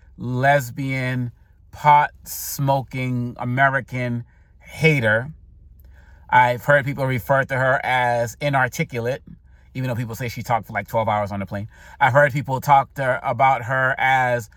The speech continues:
some type of somebody who's not, who's not a patriot. And all of these people who are talking about her in that light never mention, never wanna call her a college graduate. They don't wanna, they call her a traitor, someone who hates this country,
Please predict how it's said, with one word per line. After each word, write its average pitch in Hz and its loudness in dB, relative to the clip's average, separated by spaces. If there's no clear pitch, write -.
some 139 -2
type 135 0
of 123 0
somebody 135 -4
who's 123 -6
not, 135 2
who's 123 -6
not 135 4
a 117 -2
patriot. 131 -8
And 131 0
all 165 6
of 185 0
these 170 -2
people 165 -2
who 160 0
are 156 4
talking 185 2
about 147 4
her 147 0
in 135 -6
that 156 4
light 131 0
never 139 0
mention, 151 -4
never 135 -4
wanna 135 -4
call 165 2
her 127 -4
a 123 -8
college 127 0
graduate. 131 0
They 135 -6
don't 156 2
wanna, 139 -2
they 135 -8
call 151 4
her 131 -2
a - -4
traitor, 160 0
someone 143 -4
who 135 -6
hates 139 -6
this 123 -14
country, 143 -4